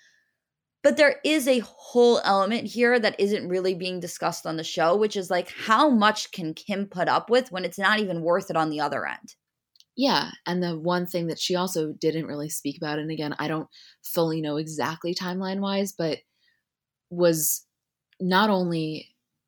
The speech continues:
Speaker 2: their relationship together, obviously his relationship with the media or a lot of the claims that he was making and things like that. And I don't know if that's something she was willing to really talk about. I think she feels, um, I guess the best way I can put it is that I think she feels it's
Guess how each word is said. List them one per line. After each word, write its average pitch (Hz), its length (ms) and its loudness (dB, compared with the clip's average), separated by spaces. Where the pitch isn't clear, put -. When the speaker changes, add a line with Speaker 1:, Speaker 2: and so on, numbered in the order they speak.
Speaker 2:
their 165 240 4
relationship 151 560 -2
together, 185 460 -2
obviously 151 420 -4
his 165 220 -6
relationship 147 580 -8
with 156 120 -8
the 156 80 -8
media 156 440 -4
or 143 240 -4
a 143 60 -2
lot 143 180 -2
of 147 100 -8
the 151 100 -8
claims 170 320 -6
that 156 80 -8
he 147 80 -8
was 143 160 -8
making 147 320 -8
and 151 100 -10
things 147 220 -8
like 143 180 -8
that. 147 320 -4
And 147 240 -10
I 175 100 4
don't 180 140 0
know 180 100 -2
if 170 100 -6
that's 165 220 -4
something 156 220 -4
she 156 160 -2
was 147 120 -4
willing 151 220 -6
to 151 100 -6
really 147 200 -4
talk 151 320 -6
about. 185 120 -2
I 185 80 0
think 156 200 -8
she 156 140 -4
feels, 143 540 -6
um, 156 420 -4
I 196 100 -6
guess 277 440 -6
the 190 80 -10
best 175 200 -2
way 160 80 -2
I - 20 -4
can 170 160 -6
put 170 140 -4
it 160 60 -4
is 160 100 -4
that 143 100 -4
I 156 80 -4
think 165 180 -6
she 165 160 -2
feels 151 340 -6
it's - 320 -8